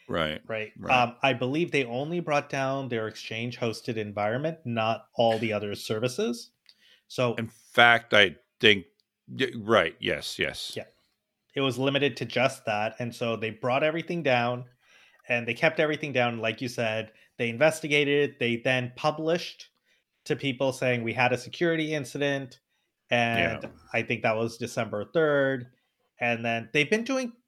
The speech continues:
Speaker 2: periodic updates, I would say, of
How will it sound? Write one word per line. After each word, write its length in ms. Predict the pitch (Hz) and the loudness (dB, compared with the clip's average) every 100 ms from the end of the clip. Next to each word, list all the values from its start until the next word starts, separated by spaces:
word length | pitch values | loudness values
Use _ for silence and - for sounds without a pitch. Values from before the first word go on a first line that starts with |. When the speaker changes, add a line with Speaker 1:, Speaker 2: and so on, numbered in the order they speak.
| _ | _
Speaker 2:
periodic 720 | - 190 202 196 165 139 165 165 - | -6 -2 0 0 0 0 0 -4 -4
updates, 540 | 131 - 208 254 - | -4 -2 -4 -4 -6
I 100 | 165 | -2
would 140 | 170 175 | -2 -2
say, 380 | - 202 247 240 _ _ _ _ _ _ _ - | -4 -6 -6 -10 _ _ _ _ _ _ _ 0
of 380 | 131 127 120 | 4 4 2